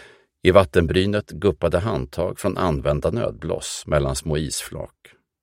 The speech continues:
och en halv sjömil åt söder låg hennes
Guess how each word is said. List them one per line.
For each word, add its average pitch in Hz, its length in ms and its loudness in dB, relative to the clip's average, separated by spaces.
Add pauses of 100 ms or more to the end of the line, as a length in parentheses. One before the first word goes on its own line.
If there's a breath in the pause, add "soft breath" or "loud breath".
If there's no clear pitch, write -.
(120)
och 80 80 6
en 82 100 4
halv 117 380 4
sjömil 95 680 2
åt - 140 -6
söder - 560 -6 (440 soft breath)
låg 95 320 8
hennes 87 540 0